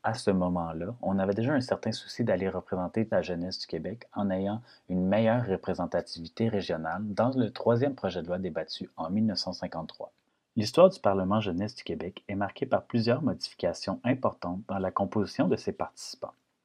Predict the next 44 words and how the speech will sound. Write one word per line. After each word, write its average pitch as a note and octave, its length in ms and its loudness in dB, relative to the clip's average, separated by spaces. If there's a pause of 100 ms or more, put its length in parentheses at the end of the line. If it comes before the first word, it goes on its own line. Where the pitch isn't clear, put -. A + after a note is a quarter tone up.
(300)
Comme G#2 180 6
discuté G#2+ 400 0
lors C#3+ 160 8
du - 80 -10
quatrième F#2+ 400 2
épisode, F2+ 640 -2
les G2+ 120 0
femmes D3 280 2
ont - 80 2
finalement D#3+ 360 -2
fait - 140 2
leur G2 220 4
entrée F2 340 -2
en F#2 140 -2
mille A2+ 160 4
neuf C3+ 100 -2
cent - 160 2
soixante-dix, F2+ 640 -8 (360)
puisque - 240 4
le A#2+ 100 4
projet G2+ 320 2
de F2+ 60 -2
loi G#2 240 2 (160)
les B2 440 4
y B2+ 80 10
autorisant F2 600 2 (100)
a B2 120 2
été C3 180 0
adopté F2 560 -2
en A#2+ 120 0
mille A#2 140 4
neuf F2 120 -4
cent F#2 120 -8
soixante-neuf. - 560 -12 (840)
L'année G2 240 10
mille A#2+ 140 12
neuf G2+ 100 6
cent B2 100 4
soixante-seize, G#2 640 2
celle B2 220 2
des G2+ 180 4
Olympiques B2+ 300 2
de B2+ 80 2
Montréal, E2+ 460 -2